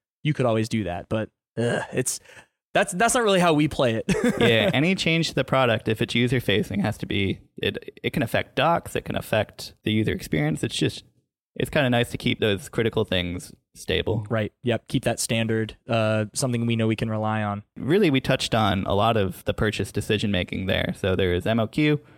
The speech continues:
Speaker 2: there's, like, tying up capital. We could speak a little bit more towards the stability of the bom item.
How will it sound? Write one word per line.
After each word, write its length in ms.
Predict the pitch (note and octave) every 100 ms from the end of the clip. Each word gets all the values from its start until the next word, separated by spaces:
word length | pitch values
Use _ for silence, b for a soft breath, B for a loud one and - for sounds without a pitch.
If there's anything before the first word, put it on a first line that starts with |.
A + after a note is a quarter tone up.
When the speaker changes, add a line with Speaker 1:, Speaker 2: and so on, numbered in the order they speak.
| B
Speaker 2:
there's, 180 | - G2
like, 160 | G#2+ -
tying 240 | G2+ F#2
up 140 | F#2+ -
capital. 580 | A2+ G#2 - G#2 G2+ - b b
We 100 | -
could 140 | B2 C#3+
speak 200 | - C#3
a 60 |
little 140 | C3 A#2+
bit 120 | A#2
more 200 | A2+ A2
towards 460 | - G2 F2 - -
the 140 | G#2+
stability 460 | - G#2 G2 G2 G#2
of 160 | F#2
the 80 | -
bom 240 | F2 F#2
item. 240 | G2 G#2+